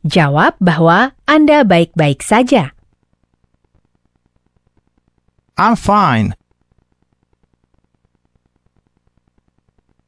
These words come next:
Speaker 2: I'm fine.
Speaker 1: Dan Anda?
Speaker 2: And you?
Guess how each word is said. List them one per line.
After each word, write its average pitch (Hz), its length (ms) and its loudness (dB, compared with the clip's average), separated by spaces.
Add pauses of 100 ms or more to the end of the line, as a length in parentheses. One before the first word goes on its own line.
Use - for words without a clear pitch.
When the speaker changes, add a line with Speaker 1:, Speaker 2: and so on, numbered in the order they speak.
(920)
Speaker 2:
I'm 185 200 0
fine. 151 560 -2 (3500)
Speaker 1:
Dan 165 320 0
Anda? 233 480 0 (2750)
Speaker 2:
And 151 240 -2
you? 165 400 2